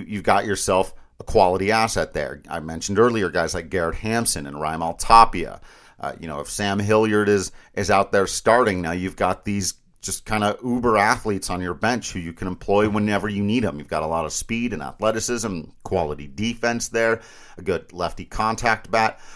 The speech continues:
a good righty contact bat. If Hampson needs to go in and face a lefty,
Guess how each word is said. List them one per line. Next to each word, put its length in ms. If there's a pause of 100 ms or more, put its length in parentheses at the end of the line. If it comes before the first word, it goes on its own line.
(120)
a 60
good 180
righty 460
contact 600
bat. 300
If 320
Hampson 420
needs 200
to 40
go 220
in 100
and 80
face 240
a 60
lefty, 520